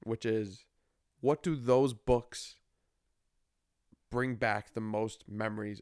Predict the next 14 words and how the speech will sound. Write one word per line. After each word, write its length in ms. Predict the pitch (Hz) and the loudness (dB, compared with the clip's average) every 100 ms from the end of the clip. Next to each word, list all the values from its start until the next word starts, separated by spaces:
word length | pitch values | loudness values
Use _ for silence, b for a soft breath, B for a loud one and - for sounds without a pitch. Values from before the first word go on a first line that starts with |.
| - | -6
of? 320 | 101 101 92 - | -4 -4 -8 -14
What 240 | - 139 180 | 2 2 4
can 120 | 190 | 0
you 100 | 190 | 2
relate 340 | 143 131 160 | 4 4 2
to 100 | - 135 | -2 -4
the 80 | |
most 340 | 117 120 123 - | 0 0 0 -2
in 100 | 113 | -2
those 160 | 110 | -2
books? 400 | 98 104 - - b b b b b b b b _ _ _ _ _ _ - | 0 -4 -4 -14 b b b b b b b b _ _ _ _ _ _ -4
Would 200 | 123 131 | -2 0
you 100 | 185 | -2
agree 420 | 185 151 123 98 | 0 2 2 0